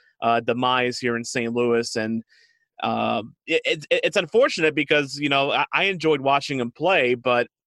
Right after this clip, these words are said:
at the same time, it was, you had these ex-, expectations for him that he just wasn't quite meeting up with. So, but at the same time, Blues fans are probably,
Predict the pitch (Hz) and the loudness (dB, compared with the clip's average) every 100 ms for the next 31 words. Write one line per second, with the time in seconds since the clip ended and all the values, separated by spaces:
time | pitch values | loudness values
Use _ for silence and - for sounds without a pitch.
0 | _ - 135 135 160 143 139 151 180 147 | _ -4 -4 -4 -2 -2 -2 -2 0 2
1 | 131 131 113 131 131 131 131 131 - - | 0 0 -2 0 0 2 0 -6 -10 -14
2 | _ _ _ _ _ - 156 175 175 151 | _ _ _ _ _ -4 0 2 2 0
3 | 139 143 135 123 - 147 135 131 127 123 | 0 0 -2 -4 -2 -2 -4 0 0 -2
4 | 123 - 123 123 123 120 127 127 - 117 | -8 -4 -2 -2 -2 -2 -2 -2 -6 -4
5 | 123 120 117 - 120 117 120 117 117 117 | -2 -2 -8 -2 -2 -2 -4 -4 -2 -2
6 | 113 - 120 117 - 135 123 123 117 - | -4 -4 -4 -4 -6 0 2 2 -2 -10
7 | - - - 165 185 208 269 294 - 175 | -20 -12 0 0 0 -2 0 0 0 0
8 | 175 156 147 175 - 147 143 143 131 151 | 0 0 0 0 0 0 0 0 0 0
9 | 143 131 135 | 0 0 0